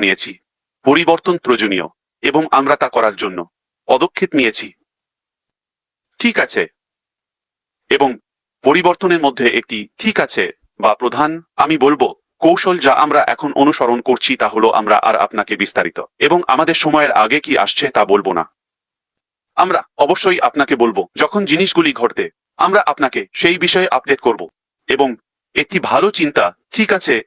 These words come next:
এটা শুধুমাত্র একটি স্টাইল যে আমরা এমনভাবে করার সিদ্ধান্ত নিয়েছি যাতে আমরা উন্নয়নের ক্ষেত্রে কয়েক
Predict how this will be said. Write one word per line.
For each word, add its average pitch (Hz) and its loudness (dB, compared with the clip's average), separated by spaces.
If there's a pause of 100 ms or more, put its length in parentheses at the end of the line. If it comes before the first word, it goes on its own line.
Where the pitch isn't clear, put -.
(120)
এটা 127 0
শুধুমাত্র 139 -4 (1200)
একটি 196 -4
স্টাইল 180 0 (320)
যে 151 2 (120)
আমরা 147 0 (140)
এমনভাবে 156 -2 (100)
করার 120 0
সিদ্ধান্ত 117 -4 (100)
নিয়েছি 101 -4 (380)
যাতে 135 0 (140)
আমরা 143 2 (140)
উন্নয়নের 131 0
ক্ষেত্রে - -4 (220)
কয়েক 131 0